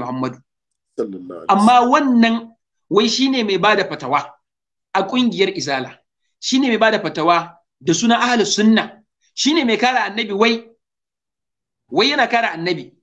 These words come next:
Speaker 1: Kuma wai mu ne zai kalla ya ce mu ne yan bid'a. Amma yana iya buɗan baki, ma-, haifaffen mara albarka yana iya kallon manzo Allah ce wai, wai, wai ka-, wai,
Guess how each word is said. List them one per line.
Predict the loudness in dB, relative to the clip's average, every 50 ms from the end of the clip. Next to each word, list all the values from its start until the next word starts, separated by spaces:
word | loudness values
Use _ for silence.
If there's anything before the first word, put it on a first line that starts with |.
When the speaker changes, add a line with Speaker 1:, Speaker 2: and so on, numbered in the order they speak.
| _ _ _ _ _ _ _ _ _ _ _ _ _
Speaker 1:
Kuma | -2 0 2 2
wai | 2 2 2
mu | 2 2 2 2 2 2
ne | 2 -2 -4
zai | -2 -2 -4 -2
kalla | -2 -4 0 0 0 0
ya | 0
ce | -4 -8
mu | -6 -4 -4
ne | -2 -2
yan | -2 -2
bid'a. | -2 -2 -2 -4 -6 -12 -20 _ _ _ _ _ _ _ _ _ _
Amma | 0 2 4 2 2
yana | 2 2 0 -2 -2
iya | -2 -2 -2
buɗan | -2 -2 -6 -10 -6 -4 -4 -4 -2 0
baki, | 0 0 0 -2 -6 -12 -12 -10 -4
ma-, | -4 -4 -4 -4
haifaffen | -4 -2 -2 -2 0 0 -2 -2 -2 -4 -6 -4 0 2
mara | 2 2 2 2
albarka | 0 -2 -2 -2 -2 -2 0 2 2 2
yana | 4 2 2 0
iya | 0 -2
kallon | 0 0 0 0 0 -2 -2
manzo | -4 -4 -2 0
Allah | 0 0 0 0
ce | -2 -2
wai, | 0 0 0 -2 -2 -10 -18 _ _ _
wai, | 2 4 4 4 2 -2 -10 _ _
wai | 2 2 2 2
ka-, | 0 -4 -4 0
wai, | 0 0